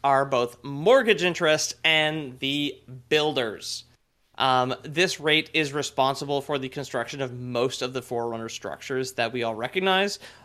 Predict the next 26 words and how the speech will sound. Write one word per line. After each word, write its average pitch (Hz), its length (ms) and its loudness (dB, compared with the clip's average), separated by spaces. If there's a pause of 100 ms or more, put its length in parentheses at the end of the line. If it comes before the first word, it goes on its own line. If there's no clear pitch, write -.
(140)
all 226 160 8
of 190 60 2
their 165 100 2
spaceships, 127 600 0
all 147 120 0
of 139 80 -4
their 123 140 -6
weapons, 160 580 -2 (100)
everything, 175 580 0 (280)
and 156 480 0 (140)
obviously 131 680 0 (160)
the 131 320 -2
Halo 104 400 -2
array, 73 420 -10
which 131 160 -4
is 120 120 -12
the 113 100 -14
thing 120 220 -4
that 113 100 -8
we're 120 120 -12
gonna 120 140 -10
end 117 220 -8
on 117 220 -6
here. 127 260 -8 (800)
Um, 131 420 4 (360)
originally, 160 760 2